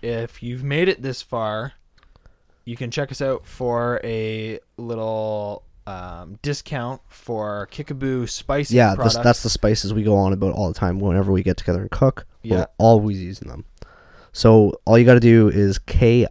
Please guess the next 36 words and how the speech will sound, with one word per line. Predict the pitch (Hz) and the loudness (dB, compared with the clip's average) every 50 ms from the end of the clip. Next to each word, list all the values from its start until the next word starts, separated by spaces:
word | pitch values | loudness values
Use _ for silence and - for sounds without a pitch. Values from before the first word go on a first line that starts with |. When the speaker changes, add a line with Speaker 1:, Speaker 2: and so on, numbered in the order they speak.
| - | -2
Speaker 2:
I | - 101 101 107 107 107 101 - | 2 4 6 6 6 4 4 0
K | - - - 104 104 107 104 92 - - | -2 -2 0 2 4 4 2 2 2 2
A | 120 135 147 151 156 165 170 - _ _ _ _ _ _ _ _ _ _ _ _ _ _ _ _ _ - | 4 6 6 6 6 4 0 -4 _ _ _ _ _ _ _ _ _ _ _ _ _ _ _ _ _ 6
O | 110 117 117 117 107 | 8 10 10 10 10
O | - 113 110 107 98 | 8 6 4 4 6
P. | - - - 113 127 131 | 4 4 4 4 2 0
O | - - 117 110 110 110 | 0 2 4 4 6 6
O | |
P | 110 - - 110 | 4 2 2 0
is | 104 104 | -2 -4
in | 90 | -4
capitals | - 101 95 95 - 92 92 95 101 - - | -2 -2 0 0 0 0 0 0 -2 -4 -6
and | - 107 95 92 | -6 -6 -6 -6
Kika | - - 95 98 - - 85 87 | -4 -4 -4 -2 -2 -2 -2 -2
is | 101 110 | -2 -2
in | 120 95 | -2 0
lowercase, | 95 92 92 92 - - 98 98 - - - | 0 2 2 2 2 0 0 -2 -2 -2 0
all | - 98 101 101 | 0 0 2 0
one | 98 98 | 0 0
word, | 95 95 95 98 - - - - - - _ _ - - | 2 2 2 0 -2 -8 -16 -20 -20 -20 _ _ -8 0
on | - 110 117 110 107 | 4 6 6 6 6
the | 107 98 | 2 -2
Kickaboo | - - - 117 - - 110 - 107 110 107 107 | 0 2 2 4 4 4 4 6 6 6 6 4
shop | - - - - 85 82 95 92 - - - | 2 0 -2 0 2 2 4 2 2 0 -2
website. | - 90 90 85 - - - 69 64 60 - - - - - _ _ - _ _ _ _ - | 0 0 0 0 -2 -4 -6 -6 -6 -8 -10 -14 -18 -20 -20 _ _ -20 _ _ _ _ -6
And | - 107 104 104 104 | -2 0 2 2 2
Speaker 1:
That's | 101 | 2
Speaker 2:
they | 110 110 | 2 4
Speaker 1:
gonna | |
Speaker 2:
make | 110 107 104 101 101 101 | 4 2 0 0 -4 -8
Speaker 1:
get | - | -10
you | 101 104 101 101 101 101 101 101 98 - - - - _ _ - | -10 -12 -12 -12 -12 -12 -12 -14 -16 -18 -20 -20 -20 _ _ -2
Speaker 2:
fifteen | - - 127 - - - 123 113 | 0 2 2 2 0 -2 -2 0
percent | - 113 104 - 101 73 | 0 -2 0 0 -2 -2
off. | 64 58 - - - | -2 -6 -8 -10 -10
Speaker 1:
Right. | 101 98 - | -14 -16 -18